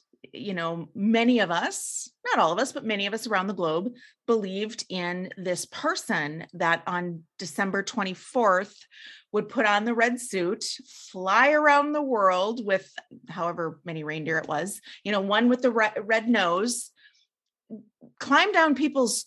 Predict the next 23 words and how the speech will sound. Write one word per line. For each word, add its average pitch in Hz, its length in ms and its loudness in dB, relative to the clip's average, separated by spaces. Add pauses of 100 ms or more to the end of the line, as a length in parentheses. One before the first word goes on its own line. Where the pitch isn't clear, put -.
chimneys 294 500 0
for 202 140 -8
crying 170 420 2
out 151 180 0
loud. - 180 0
Like, 226 220 4 (120)
you 226 280 -4
know 226 120 2
where 190 100 4
I'm 165 100 0
going 147 220 2
with 110 120 -8
this, - 200 -6
right? 170 280 -2 (440)
And 269 120 4
at 277 120 4
a 262 40 2
certain 349 440 -4
point, 180 540 -6 (560)
ten, 196 520 0
twelve, 165 440 2 (540)
fourteen, 175 540 -6
whatever, 151 520 0